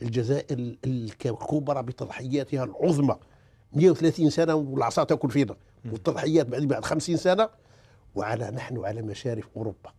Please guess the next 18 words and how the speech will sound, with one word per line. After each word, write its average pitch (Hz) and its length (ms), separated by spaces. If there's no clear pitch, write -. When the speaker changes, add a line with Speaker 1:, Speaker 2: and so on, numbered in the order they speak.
Speaker 1:
عايشنا 123 440
الويندا، 123 440
الحضارة 120 420
الويندالية 113 680
والحضارة 120 580
الرومانية 117 600
والحضارة 120 520
الإسلامية 123 680
وكذلك 123 520
حضارة 120 420
الاستعمار، 117 640
Speaker 2:
مم. 117 60
Speaker 1:
ونحن 120 440
على 110 180
مشارف 117 420
أوروبا. 117 400
تركيا 123 600
الإسلامية 127 840